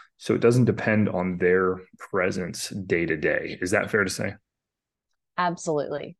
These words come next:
Speaker 2: Absolutely. And, and we're working our way there, right? We're small. So, you know, we can't just completely take off for months at a time. Um, but, but it's absolutely important that the mindset is there.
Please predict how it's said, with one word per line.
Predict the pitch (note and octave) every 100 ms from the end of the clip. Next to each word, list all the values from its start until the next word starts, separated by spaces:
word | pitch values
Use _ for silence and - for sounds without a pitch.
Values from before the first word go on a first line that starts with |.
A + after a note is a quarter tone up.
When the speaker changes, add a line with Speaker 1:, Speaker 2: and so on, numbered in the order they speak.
| -
Speaker 2:
Absolutely. | D#3+ E3+ - D#3+ D3 D3+ D3
And, | E3 F3
and | E3+ F#3+
we're | F#3+
working | F#3 G3 G#3+ G3
our | F#3
way | F3+ F3
there, | E3+ D#3+ F3 G3
right? | E3 E3
We're | E3
small. | - D#3 D3+ E3
So, | F3+ E3 D#3 D3+ D3+ _ _ - _ _
you | D#3
know, | D3+
we | D#3 D#3+
can't | E3 D3+ D#3+
just | E3 D3 -
completely | D#3 - D3 D3+ D3+
take | - D#3+ D3+
off | D3 D3+ D3 _ _ -
for | D#3
months | D3 C#3+ D#3+ -
at | E3 D#3+
a |
time. | D3+ - D3 C#3+ D#3+ E3 -
Um, | D3 C3+ - - - -
but, | E3 D#3 D#3 D3+ C3+ - _ _ _
but | F3 E3+
it's | E3+ -
absolutely | D#3 F3 F3+ G3+ D#3+ - D#3
important | D3+ D3 D3+ C#3 D3+ - - - _ _ D3+
that | C#3+ C#3 - - -
the | D#3
mindset | D3+ C#3+ C#3 E3 - F3
is | F#3 F3+
there. | G3 G3 G3 G3